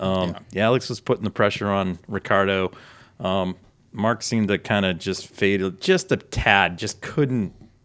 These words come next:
Speaker 1: I don't think, get to Alex. There, there, there was one instance when he did, but, um, in reading, um, Alex's little race wrap up,
Speaker 2: Yeah.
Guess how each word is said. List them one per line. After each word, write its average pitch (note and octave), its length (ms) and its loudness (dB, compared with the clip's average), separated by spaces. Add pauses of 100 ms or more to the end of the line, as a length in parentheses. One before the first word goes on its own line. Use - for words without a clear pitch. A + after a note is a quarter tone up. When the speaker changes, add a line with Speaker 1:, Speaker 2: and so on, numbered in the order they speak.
(240)
Speaker 1:
I G#2 40 0
don't G#2+ 160 0
think, G2+ 260 -6
get G2 240 -2
to - 140 -4
Alex. D#2+ 600 -6
There, F#2 320 -4
there, F#2 240 -4 (480)
there G#2+ 100 2
was A2+ 140 4
one D#3 240 4
instance C3 380 0
when G#2+ 80 0
he G2 80 0
did, F#2 340 2
but, F2+ 160 0
um, E2+ 300 -2 (920)
in G2+ 100 0
reading, G#2+ 320 2 (140)
um, F2 340 -6 (180)
Alex's G2 400 2
little F#2 140 -4
race G2 340 -2
wrap E2 180 -2
up, D2 40 -6
Speaker 2:
Yeah. F2 280 -2